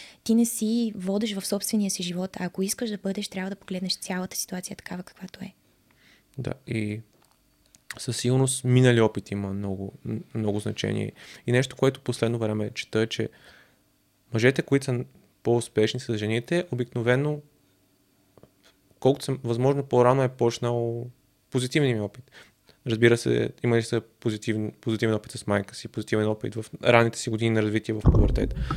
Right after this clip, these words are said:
Speaker 2: Колкото по-късно това се случва при тебе, толкова по-трудно ще ти е. И при мен е така се е получило, че наистина е по трудния път, но може би този труден път ми просто ме кара да разсъждавам повече и да анализирам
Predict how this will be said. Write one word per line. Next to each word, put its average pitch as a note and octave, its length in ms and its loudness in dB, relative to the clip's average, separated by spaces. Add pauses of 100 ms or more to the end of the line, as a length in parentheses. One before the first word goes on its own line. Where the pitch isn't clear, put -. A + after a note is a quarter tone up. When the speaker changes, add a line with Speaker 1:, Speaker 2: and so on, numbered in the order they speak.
(200)
Speaker 2:
Колкото D#3+ 340 8
по-късно F3 440 6
това C3+ 200 6
се C3 100 -2
случва B2+ 260 -2
при G#2 180 -10
тебе, A2+ 320 2 (320)
толкова D3 320 6
по-трудно C#3 440 6
ще - 140 -2
ти - 120 -12
е. A2+ 120 -12 (1400)
И C3 360 2 (320)
при C3+ 140 6
мен C3+ 200 10
е E3 60 8
така - 260 10
се - 120 2
е C#3+ 40 4
получило, C3 300 6
че A#2+ 100 2
наистина C3 320 2
е B2 60 0 (1300)
по C3 80 0
трудния C3+ 400 6
път, A#2+ 220 -4 (120)
но B2+ 120 4
може B2+ 220 6
би C3 80 -4
този B2 260 2
труден A#2+ 260 2
път - 180 -4
ми A#2 120 -2 (260)
просто A2+ 280 -2
ме A2+ 120 -2
кара B2 280 8
да A#2 220 6 (220)
разсъждавам A#2+ 400 4
повече A#2 280 2
и A2+ 40 0
да A#2 200 2
анализирам A#2+ 520 4